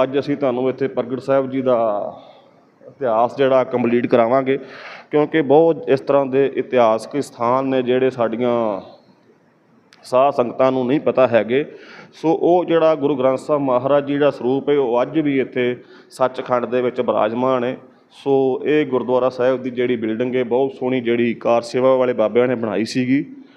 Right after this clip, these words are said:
ਨਾਲ ਸੰਗਤ ਦਾ ਸਾਡੀਆਂ ਇਹ ਚਾਰ ਪੰਜ ਪਿੰਡਾਂ ਦੀਆਂ ਸੰਗਤਾਂ ਜਿਹੜੀਆਂ ਇੱਥੇ ਸੇਵਾ ਕਰਦੀਆਂ ਨੇ। ਸੋ ਇੱਥੇ ਬਹੁਤ ਵਧੀਆ ਜਿਹੜਾ ਇਹ, ਸੋ ਪ੍ਰਬੰਧ ਹੈ, ਗੁਰੂ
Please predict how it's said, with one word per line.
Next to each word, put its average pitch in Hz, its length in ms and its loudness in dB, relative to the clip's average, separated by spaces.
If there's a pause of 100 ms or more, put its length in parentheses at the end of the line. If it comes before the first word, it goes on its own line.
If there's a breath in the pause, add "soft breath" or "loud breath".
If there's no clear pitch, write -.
(540 loud breath)
ਨਾਲ 127 320 0
ਸੰਗਤ 131 380 0
ਦਾ 139 140 2
ਸਾਡੀਆਂ 131 460 0
ਇਹ 127 40 -2
ਚਾਰ 123 260 0
ਪੰਜ 135 260 -2
ਪਿੰਡਾਂ 123 320 -2
ਦੀਆਂ 131 180 0
ਸੰਗਤਾਂ 117 440 -2
ਜਿਹੜੀਆਂ 127 340 0
ਇੱਥੇ 120 180 -6
ਸੇਵਾ 113 320 0
ਕਰਦੀਆਂ 117 480 -2
ਨੇ। 131 120 -4 (280)
ਸੋ 127 340 -4
ਇੱਥੇ 127 240 -4
ਬਹੁਤ 139 400 -2
ਵਧੀਆ 135 280 -2
ਜਿਹੜਾ 117 360 -4
ਇਹ, 101 300 -4 (920 soft breath)
ਸੋ 127 520 -2 (160)
ਪ੍ਰਬੰਧ 127 400 0
ਹੈ, 131 240 2
ਗੁਰੂ 131 420 -4